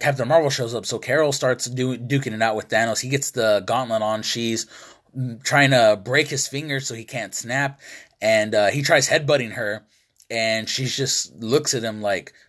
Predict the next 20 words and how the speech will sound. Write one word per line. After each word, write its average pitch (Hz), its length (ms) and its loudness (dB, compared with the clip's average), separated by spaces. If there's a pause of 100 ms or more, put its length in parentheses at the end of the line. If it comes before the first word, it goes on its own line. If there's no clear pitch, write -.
(160)
"That 110 180 6
don't 107 200 -2
do 120 160 -6
anything." 92 520 -16 (380)
Uh, 92 140 0
he 110 180 -2
ultimately 151 460 2
takes 139 220 -6
the - 80 -12
Power 139 260 0
Stone 123 260 -6 (100)
out 123 160 4
of 147 80 0
the 139 100 -2
gauntlet, 113 400 -4
puts 143 200 -6
it 139 80 -8
in 120 60 -8
his 113 140 -10
hand, 120 300 -6